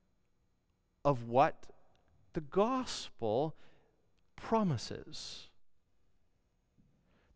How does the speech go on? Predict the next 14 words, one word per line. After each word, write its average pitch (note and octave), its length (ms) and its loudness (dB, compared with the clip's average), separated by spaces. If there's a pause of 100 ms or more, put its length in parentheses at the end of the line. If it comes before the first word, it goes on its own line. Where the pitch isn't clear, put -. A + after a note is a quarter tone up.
(100)
The D3 100 8
right E3+ 480 8
understanding F3+ 640 8
of C#3 180 6
any G#3 240 10
Old F#3 260 6
Testament F3 440 4
passage D#3+ 440 2
must D#3+ 300 2
discover C#3 460 2
how D#3+ 560 4 (240)
it C#3+ 160 2
sheds C3 480 4
light D3 520 8